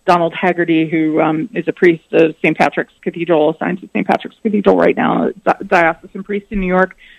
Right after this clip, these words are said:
who has a number of books, um, three books from Ignatius Press that are deep spiritual treasures. And, and so, again, to remind people this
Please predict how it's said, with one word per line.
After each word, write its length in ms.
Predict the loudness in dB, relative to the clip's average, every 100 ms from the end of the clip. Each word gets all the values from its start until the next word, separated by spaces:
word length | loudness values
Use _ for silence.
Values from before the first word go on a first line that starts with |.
| -4
who 80 | 0
has 100 | 0
a 60 |
number 240 | 0 0 0
of 100 | 0
books, 240 | -4 -6 _ -20 -8
um, 400 | -6 -4 -6 -8 _ _ _ _
three 180 | 0 2
books 220 | 4 0 -4
from 320 | -6 -4 -4 -6
Ignatius 480 | -6 -2 -4 -4 -8
Press 280 | -4 -4 -4 _
that 120 | -4 0
are 220 | 0 -4 _ _ _ _ _ _ 2
deep 340 | 6 6 2 -12 -14 -14 -4
spiritual 720 | 2 2 0 -2 -2 -2 -4
treasures. 640 | 0 2 2 0 -2 -2 -4
And, 180 | -6 -8 -14 -12 0
and 220 | 0 4
so, 300 | 6 6 4
again, 320 | 2 0 0
to 100 | -4
remind 320 | -4 -2 -4 -6
people 240 | -8 -6
this 120 | -6